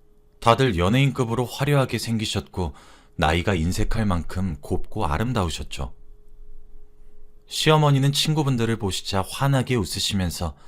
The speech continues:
"아, 요즘 외모가 물이 너무 오른 거 아니야? 어디 병원 갔어?" 라고 물었지만 친구분들은 "에이, 우리가 무슨 병원이야. 우린 주사 무서워서 절대 안 가."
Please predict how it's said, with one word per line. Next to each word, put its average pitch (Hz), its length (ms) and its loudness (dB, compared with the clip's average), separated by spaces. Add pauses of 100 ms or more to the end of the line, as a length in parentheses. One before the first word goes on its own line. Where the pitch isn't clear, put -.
(640)
"아, 90 60 2
요즘 110 580 4
외모가 143 420 6
물이 139 240 2
너무 131 280 6
오른 127 180 2
거 156 100 2
아니야? 117 480 2 (440)
어디 95 300 6
병원 135 280 6
갔어?" 92 680 0 (500)
라고 90 260 4
물었지만 95 540 0
친구분들은 104 720 -2 (680)
"에이, 98 380 2
우리가 104 340 0
무슨 135 260 0
병원이야. 113 880 0 (600)
우린 139 500 4
주사 131 300 2
무서워서 120 480 2
절대 - 420 0
안 87 220 0
가." 95 480 0